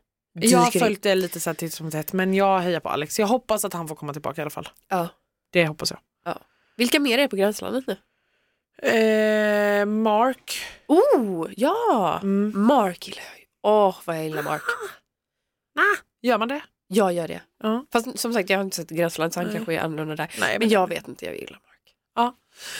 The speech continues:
Speaker 1: Nej, men alltså, eh, men, eh, ja. Men det, jag tycker att det, de har fått till en, eh, det är bra karaktär, tycker jag.
Speaker 2: Ja,
Speaker 1: Det är en väldig
Speaker 2: gud,
Speaker 1: blandning
Speaker 2: ja.
Speaker 1: för folk.
Speaker 2: Verkligen blandning.
Speaker 1: Eh,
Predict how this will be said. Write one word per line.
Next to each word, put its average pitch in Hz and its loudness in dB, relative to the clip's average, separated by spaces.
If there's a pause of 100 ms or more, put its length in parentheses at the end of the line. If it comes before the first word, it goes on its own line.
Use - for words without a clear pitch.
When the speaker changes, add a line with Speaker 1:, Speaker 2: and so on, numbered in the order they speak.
(140)
Speaker 1:
Nej, 294 2
men 302 0
alltså, 285 4 (140)
eh, 247 4
men, 247 -2
eh, 240 4 (120)
ja. 302 2 (840)
Men 294 0
det, 311 2
jag 311 2
tycker - -4
att - -2
det, 285 0
de 262 -2
har 254 2
fått - -6
till 220 2 (140)
en, 202 0
eh, 196 4 (160)
det 196 -2
är 196 -2
bra 196 0
karaktär, 208 -2
tycker - -12
jag. - -8
Speaker 2:
Ja, 151 -8 (140)
Speaker 1:
Det 185 -2
är - 0
en 202 0
väldig 190 2
Speaker 2:
gud, 185 0
Speaker 1:
blandning 180 0
Speaker 2:
ja. 165 -4 (400)
Speaker 1:
för 185 4
folk. - -2
Speaker 2:
Verkligen 160 -10
blandning. - -12 (560)
Speaker 1:
Eh, 165 0